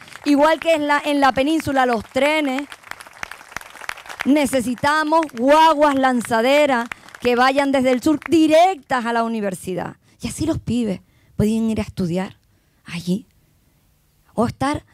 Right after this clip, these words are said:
ver dónde están, si tienes un instituto en el MEDA. No, no puede ser que tardes dos horas llegar a Los Cristianos. Y todo eso se puede... Oye, nos equivocaremos,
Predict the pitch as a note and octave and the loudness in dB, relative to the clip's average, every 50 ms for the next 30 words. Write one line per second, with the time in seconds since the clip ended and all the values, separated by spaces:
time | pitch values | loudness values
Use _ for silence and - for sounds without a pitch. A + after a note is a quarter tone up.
0 | _ _ - F#3+ A#3 B3 B3+ B3 C4 C4 C4 C4+ C4 - - A3+ A3 A#3 C4 C#4+ | _ _ -4 -4 -4 -2 -2 -2 -4 -4 -4 -6 -8 -8 -8 -8 -6 -4 -6 -6
1 | D#4 - - - G3+ - - A#3 B3 C4+ D4+ D4+ D4 C4 C4 B3 A#3 G#3+ - F#3+ | -8 -10 -10 -10 -10 -8 -6 -6 -4 -4 -2 -2 -2 -2 0 0 0 -2 -4 -6
2 | F3+ - - F#3 F#3+ - - F#3+ - _ _ _ _ _ _ _ _ _ - - | -8 -6 -6 -6 -6 -8 -10 -18 -18 _ _ _ _ _ _ _ _ _ -4 0
3 | A3 A3+ G#3 G#3 F#3+ F3 F3 F3 F3 F3+ F3 F#3+ G3 - A3+ B3 B3+ C#4 C#4+ - | 0 2 2 2 2 0 0 -2 -2 -2 -2 -2 -2 -2 0 0 0 0 0 0
4 | D4+ D4 C#4+ C#4+ C4 - - A3+ G#3+ G#3 - _ _ _ _ _ - - G3+ - | 0 0 0 -2 -4 -4 -6 -8 -8 -8 -10 _ _ _ _ _ -14 -14 -10 -8
5 | G3 F#3 F#3 G#3 G3 - - A#3 A3+ - - - A3+ B3+ C4 - - E3 _ _ | -8 -8 -6 -8 -8 -6 -6 -6 -6 -4 -2 -2 -2 -2 -2 -6 -10 -16 _ _
6 | _ - E3+ F3 E3+ E3 E3 E3 D#3 D#3 - - G#3 - - - G#2 G2+ - _ | _ -10 -8 -6 -4 -4 -4 -4 -4 -6 -8 -10 -16 -14 -14 -14 -14 -14 -14 _
7 | - _ _ _ _ _ _ _ _ _ - - G3+ - B3+ D4 E4+ E4+ - - | -20 _ _ _ _ _ _ _ _ _ -6 -4 -2 -2 -2 -2 -2 -6 -8 -10
8 | C4 - _ _ _ _ _ _ _ _ - G#3 G3+ - G3 A3+ A3+ C4+ D4 _ | -12 -12 _ _ _ _ _ _ _ _ -8 -8 -4 -4 -2 -2 -2 -4 -4 _
9 | _ _ _ _ _ _ _ _ _ _ _ _ - - A#3 A#3+ C4 A#3+ A3+ G#3+ | _ _ _ _ _ _ _ _ _ _ _ _ -6 -4 0 0 2 2 2 0
10 | G#3 G#3 - G3+ G3 G#3 G3 - F#3+ G#3 B3 D4 C#4 A3+ F3 F3 F3 - | -2 -4 -4 -2 -2 -2 -2 0 0 0 0 0 0 -2 -4 -6 -8 -12